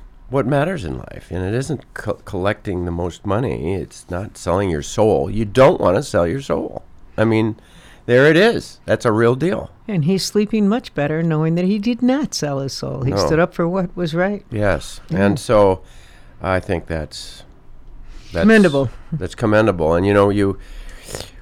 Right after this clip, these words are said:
Speaker 1: we need to, you know, you look at medicine in general, 'cause this is the medical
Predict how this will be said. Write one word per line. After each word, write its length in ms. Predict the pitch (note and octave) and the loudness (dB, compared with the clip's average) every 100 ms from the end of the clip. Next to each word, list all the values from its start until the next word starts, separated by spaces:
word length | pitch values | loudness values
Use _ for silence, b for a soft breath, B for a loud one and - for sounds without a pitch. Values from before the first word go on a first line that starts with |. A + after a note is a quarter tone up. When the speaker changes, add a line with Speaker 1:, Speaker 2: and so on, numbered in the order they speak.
| B | B
Speaker 1:
we 140 | A2+ | 0
need 380 | G#2 A#2 C3 A#2+ | 2 6 6 4
to, 680 | - G#2+ A2 G#2 G2+ G2+ - - | -2 -2 2 4 4 2 -2 -8
you 60 | G2+ | -2
know, 100 | F#2 | 0
you 120 | F#2+ | 2
look 240 | F#2+ A2 - | 0 0 0
at 260 | G2 F2 | 0 0
medicine 480 | F#2+ F#2+ G2 - F#2+ | 2 0 0 -2 -2
in 160 | F2+ E2+ | 0 0
general, 320 | C#3 D3+ F2 | 2 4 2
'cause 220 | - A#2+ | 0 -8
this 100 | C#3 | -8
is 60 | A2 | -6
the 80 | |
medical 400 | G2+ F2 D2 C#2+ | -2 -2 -2 -8